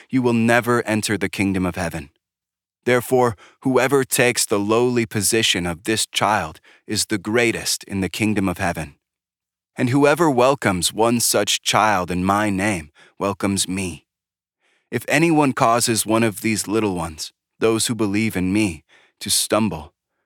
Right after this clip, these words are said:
it would be better for them to have a large millstone hung around their neck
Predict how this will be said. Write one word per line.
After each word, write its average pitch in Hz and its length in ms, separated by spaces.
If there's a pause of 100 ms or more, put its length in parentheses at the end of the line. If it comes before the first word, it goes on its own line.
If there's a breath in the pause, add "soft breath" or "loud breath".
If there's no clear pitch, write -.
(140)
it 120 140
would 127 160
be 123 120
better 123 400
for 123 180
them 98 380 (220 loud breath)
to 123 120
have 110 220
a 104 40
large 110 480
millstone 104 840
hung 117 260
around 107 340
their 98 160
neck 90 460